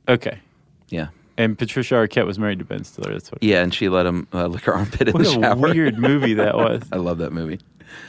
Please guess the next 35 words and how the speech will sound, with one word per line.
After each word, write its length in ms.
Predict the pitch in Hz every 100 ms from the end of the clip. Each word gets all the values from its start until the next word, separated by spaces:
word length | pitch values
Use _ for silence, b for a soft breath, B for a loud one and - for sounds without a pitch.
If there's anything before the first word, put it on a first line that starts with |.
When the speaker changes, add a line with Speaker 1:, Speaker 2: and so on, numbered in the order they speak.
| B B _
Speaker 2:
You 80 | 98
can't 300 | - 135 143
catch 320 | - 202 - -
the 100 | 139
wind. 540 | 151 151 143 120 104 _ _ b b b b
<laughs> 20 | 131 B B B B - _ _ -
You 100 | 110
remember 180 | 110 107
that 80 | -
part? 240 | 110 117
Speaker 1:
Yeah. 160 | 120 120 B B B B -
Speaker 2:
Um, 540 | 123 120 113 107 107 _ _ _ -
all 80 | 127
right. 220 | 95 - - -
Uh, 300 | 117 110 104
back 220 | 104 123 -
to 100 | 110
the 80 |
mouth 340 | 101 95 92 -
and 80 | 98
how 140 | 95
disgusting 680 | 82 - 98 - 92 - 87
it 100 | 82
is. 320 | 85 76 - b b b -
Uh, 380 | 101 98 98 95
they 140 | 110
say 340 | - 160 120
if 240 | 110 101 -
you 400 | 104 98 95 - -
magnified 540 | 104 104 98 101 92
just 200 | 127 -
a 40 |
single 260 | 120 143 127
cell 380 | - 113 85 85
Speaker 1:
Uh-huh. 220 | 110 107